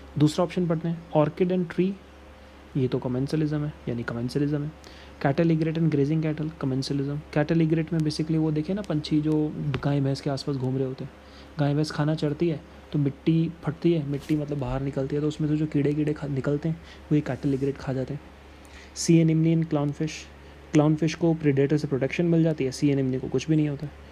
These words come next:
तो ये तीनों commensalism, आपके पास जो आंसर नंबर वन है वो mutualism है, इसलिए आंसर वन निकल गया।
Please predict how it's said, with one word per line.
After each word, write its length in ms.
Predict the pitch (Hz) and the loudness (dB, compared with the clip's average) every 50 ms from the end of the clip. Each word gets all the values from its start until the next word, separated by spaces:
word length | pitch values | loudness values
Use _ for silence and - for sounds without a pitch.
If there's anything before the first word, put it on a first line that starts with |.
| - - - | -10 -2 2
तो 60 | 160 | 2
ये 60 | 156 | 4
तीनों 280 | 151 151 147 147 170 170 | 4 4 4 4 4 2
commensalism, 580 | 180 175 175 170 165 175 170 165 156 147 123 123 - - - - - - - - - | 2 2 2 2 2 2 2 2 2 0 -2 -6 -10 -18 -20 -20 -20 -20 -18 -12 -10
आपके 220 | 135 - - - 143 | -10 -10 -6 -4 0
पास 140 | 147 139 | 0 2
जो 100 | 127 143 | 2 0
आंसर 280 | - - 131 127 - 143 | -2 -2 -4 -2 -2 -2
नंबर 180 | 131 127 127 123 | -2 0 0 0
वन 220 | 120 131 151 160 | 2 2 2 2
है 60 | 160 | 2
वो 100 | 156 147 | 0 0
mutualism 560 | 135 123 120 117 - 147 156 156 156 151 135 | -2 -2 -2 -2 -2 0 0 2 0 0 -2
है, 60 | 131 123 | -4 -8
इसलिए 220 | 127 - 127 123 | -8 -8 -8 -8
आंसर 180 | 117 123 - 139 | -8 -8 -6 -4
वन 140 | 139 147 156 | -2 -2 0
निकल 240 | 160 151 151 143 139 | -2 -2 -2 -4 -4
गया। 160 | 143 143 | -4 -6